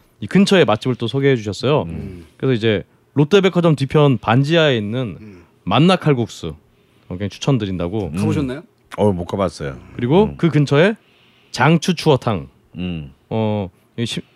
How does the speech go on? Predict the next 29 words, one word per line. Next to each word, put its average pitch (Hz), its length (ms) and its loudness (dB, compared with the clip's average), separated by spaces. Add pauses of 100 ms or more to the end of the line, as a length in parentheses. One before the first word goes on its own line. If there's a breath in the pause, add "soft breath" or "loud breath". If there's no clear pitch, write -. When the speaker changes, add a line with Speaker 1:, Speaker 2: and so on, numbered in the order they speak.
(240)
Speaker 1:
이분이 170 300 4
여기 151 180 6
온 139 180 6
지 143 80 2
십 214 120 -4
년이 220 140 4
넘었는데 110 580 0
Speaker 3:
음. 78 260 4 (140)
Speaker 1:
그때부터 - 420 0
있던 113 240 0
맛집이라고. 92 680 -4
Speaker 3:
음, 98 300 -2
그냥 104 160 -6
Speaker 1:
한번 87 240 0
Speaker 3:
가봤고. 80 240 -10 (160)
Speaker 1:
예. 80 300 -6 (220)
Speaker 2:
어. 101 300 -14
Speaker 1:
아, 110 380 -2
가보셨군요. 98 380 -8
Speaker 2:
괜찮나요? 131 320 -2 (180)
Speaker 3:
네, 69 40 -10 (200)
괜찮습니다. 76 600 -10 (140)
음. 78 240 -14
Speaker 1:
음, 87 140 -12
그렇습니다. 82 560 -16 (720 loud breath)
이 147 100 -4
다음으로 170 260 4
이제 139 240 2 (180)
안구리님이 123 840 -2